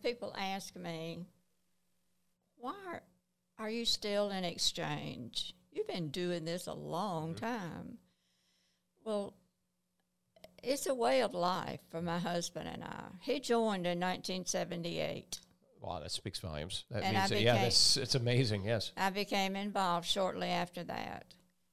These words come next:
Speaker 1: And it's just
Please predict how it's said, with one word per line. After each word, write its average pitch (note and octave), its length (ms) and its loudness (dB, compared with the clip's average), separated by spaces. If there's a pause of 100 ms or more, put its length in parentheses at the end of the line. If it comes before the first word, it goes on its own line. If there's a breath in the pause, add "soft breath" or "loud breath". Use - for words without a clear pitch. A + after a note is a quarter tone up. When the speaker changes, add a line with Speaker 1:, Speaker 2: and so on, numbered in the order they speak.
(180)
Speaker 1:
And E3+ 400 0 (1300 soft breath)
it's - 400 2
just B3 560 2